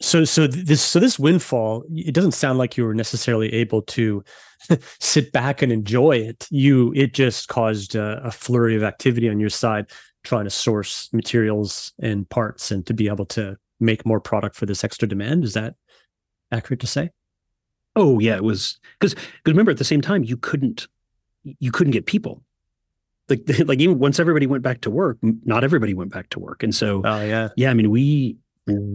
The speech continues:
Speaker 2: we probably averaged fifty, I don't know, fifty to fifty-five hours a week for a year trying to keep up with demand on the stuff that we make here. About a year into that, we really started almost doing sort of, like,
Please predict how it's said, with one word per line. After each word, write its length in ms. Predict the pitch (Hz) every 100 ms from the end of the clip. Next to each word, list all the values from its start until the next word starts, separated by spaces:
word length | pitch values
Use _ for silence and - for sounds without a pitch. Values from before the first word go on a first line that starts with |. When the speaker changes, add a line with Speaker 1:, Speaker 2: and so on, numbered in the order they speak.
| 101 117 _ _ _
Speaker 2:
we 180 | - 107
probably 440 | 147 - 117 123 101
averaged 460 | 95 95 90 - _ - - _ -
fifty, 800 | - - 101 101 98 98 92 90 _ _ _ _ _ _ _ _ _ _ _ _ _ _ _ _ -
I 120 | -
don't 140 | - 85
know, 100 | 78
fifty 340 | - - - 98
to 80 | -
fifty-five 460 | - 107 - 104
hours 280 | 101 107 101
a 60 | 95
week 260 | 95 -
for 520 | - 113 101 98 92 -
a 80 | 107
year 360 | 95 87 98 123
trying 340 | - 113 110
to 80 | 104
keep 240 | - 110
up 120 | 107 -
with 180 | 107
demand 360 | - 98 101 110
on 80 | 104
the 60 | 101
stuff 240 | - 104
that 120 | 92
we 220 | 95 98
make 260 | 107 104 95
here. 360 | - 92 110 151 - - - - - -
About 380 | 113 104 123 131
a 20 |
year 240 | 107 104
into 140 | 107 113
that, 220 | 101 95
we 240 | 98 117
really 280 | 123 113 110
started 400 | 104 - 101 95
almost 400 | 90 104 104 -
doing 220 | - 95 90
sort 220 | - 95
of, 60 |
like, 180 | 90 87